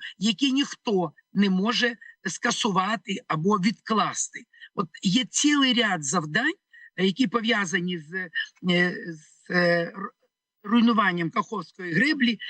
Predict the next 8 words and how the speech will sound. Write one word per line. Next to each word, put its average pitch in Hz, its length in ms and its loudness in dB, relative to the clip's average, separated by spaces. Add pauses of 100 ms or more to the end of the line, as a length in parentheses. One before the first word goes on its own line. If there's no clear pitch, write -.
(140)
і 214 100 0
ліквідації 208 760 -2 (180)
Каховського 202 560 -2
водосховища. 175 800 -2 (300)
На 208 140 2
жаль, 247 400 0 (360)
е, 190 80 2
е, 185 280 0